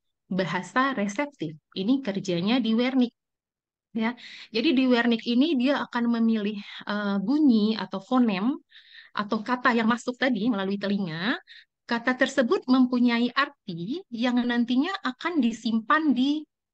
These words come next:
eh, memori suara atau memori auditori dalam bentuk kata. Disinilah terbentuk namanya bahasa reseptif. Nah, jadi sebelum <clears throat> ke area Wernicke,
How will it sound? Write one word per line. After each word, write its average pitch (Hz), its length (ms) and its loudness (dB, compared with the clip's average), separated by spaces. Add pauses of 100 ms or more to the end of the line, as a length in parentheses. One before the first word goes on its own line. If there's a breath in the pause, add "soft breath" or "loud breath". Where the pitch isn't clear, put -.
eh, 214 240 -6
memori 220 480 0
suara 233 480 -4
atau 226 140 -4
memori 220 420 0
auditori 202 720 -4 (400 loud breath)
dalam 254 500 0
bentuk 226 460 0 (400)
kata. 240 400 -2 (1120)
Disinilah 226 540 -2
terbentuk 208 420 -2
namanya 196 320 2
bahasa 233 720 -2
reseptif. 180 560 -10 (720 loud breath)
Nah, 175 160 -4
jadi 226 160 0
sebelum 294 640 0 (220)
<clears throat> 254 440 4
ke 240 80 0 (140)
area 220 400 -2
Wernicke, 269 400 -2